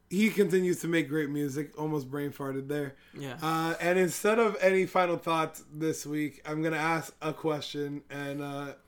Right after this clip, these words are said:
Speaker 1: you know, because you brought something into my mind, uh, or you brought, you, you, you revived some kind of memory. Um,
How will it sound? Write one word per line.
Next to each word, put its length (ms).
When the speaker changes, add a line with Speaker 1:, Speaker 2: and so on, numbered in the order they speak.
Speaker 1:
you 140
know, 80
because 420
you 160
brought 300
something 320
into 320
my 160
mind, 480
uh, 280
or 100
you 160
brought, 320
you, 140
you, 320
you 300
revived 520
some 140
kind 220
of 60
memory. 460
Um, 500